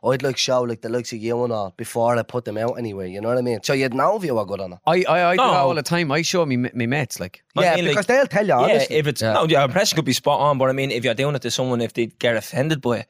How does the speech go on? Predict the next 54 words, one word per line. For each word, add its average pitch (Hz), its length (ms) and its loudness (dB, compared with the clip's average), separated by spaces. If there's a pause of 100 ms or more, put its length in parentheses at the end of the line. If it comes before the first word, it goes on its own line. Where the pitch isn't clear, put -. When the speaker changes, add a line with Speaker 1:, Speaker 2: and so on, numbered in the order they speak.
(180)
Speaker 3:
that's 147 180 0
what 127 120 2
I'd 123 80 0
be 117 100 -6
nervous 113 340 -10
of. 98 200 -10 (120)
Speaker 2:
Yeah, 165 460 2
no, 170 120 0
I, 165 200 0
and 151 80 -2
I've, 180 240 0
I, 170 220 2
I've 170 140 2
Speaker 1:
Do 196 60 -2
you 247 60 2
Speaker 2:
done, 180 60 2
Speaker 1:
reckon 170 140 0
Speaker 2:
I've 202 120 0
done 208 120 2
Speaker 1:
people 175 160 4
Speaker 2:
loads 190 200 0
of 165 60 0
that. 123 140 2
Speaker 3:
Yeah. 123 360 2
Speaker 2:
But 170 80 2
for 156 40 2
the 147 80 0
most 208 300 2
part, 139 260 0
like, 117 240 -4
before 185 340 0
I 175 40 0
met 160 180 0
Tommy, 147 340 -2 (320)
the - 80 2
reason 175 260 2
I 165 80 2
was 135 120 -2
nervous 147 220 0
about 123 160 -2
Tommy 139 200 -2
is 117 80 -4
'cause 107 160 -4
I 127 220 2 (140)
didn't 135 200 -2
know 123 140 2
whether 113 260 0
he 113 160 -2
liked 120 260 0
it 123 80 -4
or 107 80 -4
not. 92 220 -8 (320)
But, 110 100 -2
like, 120 280 0